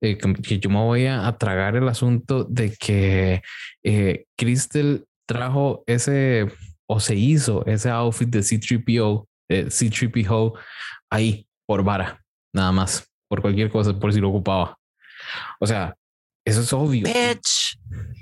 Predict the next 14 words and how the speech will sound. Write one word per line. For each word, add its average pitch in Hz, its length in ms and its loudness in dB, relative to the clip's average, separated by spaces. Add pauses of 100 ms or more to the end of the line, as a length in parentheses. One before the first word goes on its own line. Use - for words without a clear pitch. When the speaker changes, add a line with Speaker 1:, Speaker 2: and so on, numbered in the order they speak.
(120)
Speaker 2:
I 180 200 0
didn't 240 280 0
think 202 220 -2
of 190 100 -4
that. 196 400 0
I'm 202 300 -2
slow. 202 600 0
I 131 120 2
mean, 175 220 4
some 196 280 2
of 233 120 0
us 233 200 0
aren't 185 340 -2
that 180 200 0